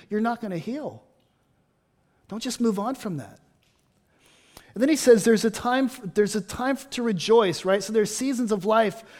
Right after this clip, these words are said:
where you're, uh, you're, it's fruitful and you're, there, it's, you're experiencing so much, uh,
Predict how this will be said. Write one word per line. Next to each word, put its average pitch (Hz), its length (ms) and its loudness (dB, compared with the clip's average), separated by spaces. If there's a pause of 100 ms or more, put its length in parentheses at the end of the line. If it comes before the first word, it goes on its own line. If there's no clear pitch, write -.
(260)
where 208 200 6
you're, 208 540 6
uh, 175 320 6
you're, 185 140 0
it's 180 200 -4
fruitful 208 680 0
and 170 180 0
you're, 175 360 2
there, 180 240 -2
it's, - 340 -8
you're 202 160 0
experiencing 233 600 -4
so 262 240 -2
much, 247 320 -2 (400)
uh, 196 340 4